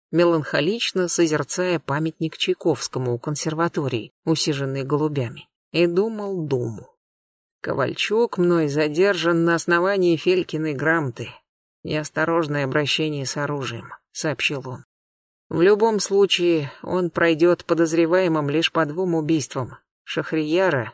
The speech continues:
и гонца. Уголовного дела о смерти Красновой нет.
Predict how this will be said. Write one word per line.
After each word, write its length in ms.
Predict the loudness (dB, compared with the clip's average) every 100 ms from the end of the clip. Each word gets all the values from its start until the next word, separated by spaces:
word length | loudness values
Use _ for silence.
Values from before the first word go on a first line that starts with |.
| -8
и 120 | -4
гонца. 580 | 0 0 0 -2 -4 -8 _ _ _ _ _ -6
Уголовного 680 | 0 2 4 4 2 2 2
дела 360 | 4 4 4
о 60 | 2
смерти 360 | 2 2 0
Красновой 640 | -2 -2 -2 0 0 0 0
нет. 540 | 0 0 -4 -14 -18